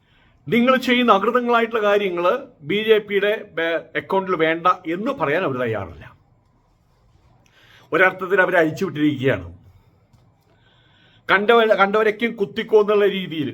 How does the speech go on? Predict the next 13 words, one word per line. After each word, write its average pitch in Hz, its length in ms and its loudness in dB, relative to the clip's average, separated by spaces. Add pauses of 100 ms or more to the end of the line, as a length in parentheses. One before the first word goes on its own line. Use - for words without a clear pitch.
(120)
അവർക്കറിയാം 202 460 0
ആരെ 185 220 0
കുത്തണമെന്ന്. 127 420 -10 (1080)
ഇതുപോലെ 254 480 4 (220)
അതിലൊരാളാണിപ്പോ 226 1040 0 (640)
ആറ്റുനോറ്റ് 226 600 0 (100)
കാത്തിരിക്കുകയാണ് 208 840 0 (260)
ഈ 208 40 0 (120)
മറുകാടൻ 190 600 2
എരപ്പാളിയും 185 460 -2
അയാളുടെ 170 280 -2
കൂട്ടാളികളും. 156 580 -2 (1600)
ഏതേലും 277 380 -2